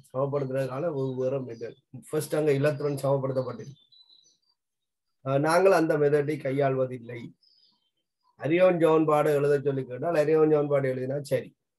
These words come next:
அதுக்கு வந்த வழி, போன வழி எல்லாம் அவர்கள் கேட்கறது இல்லை. அதனால நாங்கள்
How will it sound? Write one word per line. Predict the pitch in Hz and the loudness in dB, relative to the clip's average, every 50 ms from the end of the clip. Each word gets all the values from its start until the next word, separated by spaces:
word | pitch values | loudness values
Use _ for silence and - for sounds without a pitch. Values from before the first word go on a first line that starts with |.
| _ _ - _ _ _ _ _ _ _ _ _ _ 123 | _ _ -20 _ _ _ _ _ _ _ _ _ _ -2
அதுக்கு | 135 147 143 151 | -2 0 0 2
வந்த | 143 139 147 160 170 170 156 | 2 4 4 4 4 4 6
வழி, | 147 143 147 156 156 | 6 4 4 2 0
போன | 135 131 143 151 156 151 | 0 0 0 2 2 2
வழி | 147 143 139 135 135 | 2 2 0 -2 -4
எல்லாம் | 131 131 147 165 170 156 | -8 -8 -8 -8 -8 -4
அவர்கள் | 139 139 139 135 143 147 131 135 | -4 -2 -2 -2 -4 -6 -6 -8
கேட்கறது | 131 127 120 123 127 123 127 135 | -10 -10 -10 -12 -12 -12 -10 -10
இல்லை. | 131 117 139 - - _ _ - - | -12 -12 -16 -20 -20 _ _ -20 -12
அதனால | 131 117 127 127 123 127 131 151 180 180 | -8 -6 -4 -4 -4 -4 -4 -4 -4 -6
நாங்கள் | 165 156 143 135 131 135 151 | -6 -8 -8 -6 -6 -6 -6